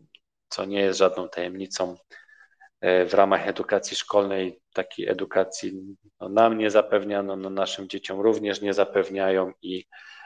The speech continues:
e, e, i to jest bardzo istotne, żeby o tym również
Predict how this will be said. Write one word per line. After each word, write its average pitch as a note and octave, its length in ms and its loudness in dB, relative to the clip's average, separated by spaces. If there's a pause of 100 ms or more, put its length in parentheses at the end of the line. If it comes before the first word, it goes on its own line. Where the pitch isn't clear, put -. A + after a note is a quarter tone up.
(180)
e, F#2+ 40 2
e, - 800 4
i - 240 -12
to - 140 0
jest F2+ 200 2
bardzo F2+ 280 2
istotne, - 400 -6
żeby F2 400 2
o F2+ 100 2
tym F2 240 -6
również F2+ 480 -2